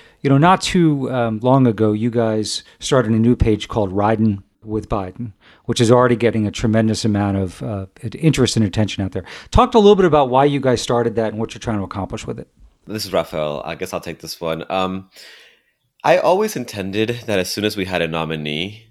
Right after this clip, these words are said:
Speaker 2: that we would this time really embrace them as a change agent in a,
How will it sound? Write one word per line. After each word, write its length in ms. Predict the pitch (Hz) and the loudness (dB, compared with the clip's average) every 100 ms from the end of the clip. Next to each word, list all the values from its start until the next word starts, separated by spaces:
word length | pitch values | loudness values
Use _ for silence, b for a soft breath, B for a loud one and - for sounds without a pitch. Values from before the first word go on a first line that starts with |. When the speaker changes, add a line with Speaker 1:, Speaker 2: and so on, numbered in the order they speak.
| _ | _
Speaker 2:
that 360 | 92 85 80 - | -4 -4 -4 -10
we 300 | 98 95 98 | -8 -6 -6
would 460 | 90 92 87 87 - | -6 -2 -2 -2 -6
this 240 | 98 95 | -10 -10
time 520 | - 92 87 85 87 - | -10 -6 -6 -6 -8 -10
really 300 | 101 104 - | -6 -4 -4
embrace 480 | 90 71 82 80 | -6 -6 -6 -6
them 380 | - 101 104 113 _ | -6 -4 -6 -10 _
as 160 | - 87 | -10 -8
a 80 | 90 | -8
change 380 | - 87 87 - | -4 -4 -4 -10
agent 440 | 76 82 85 90 | -10 -8 -8 -8
in 160 | - | -10
a, 100 | 87 | -10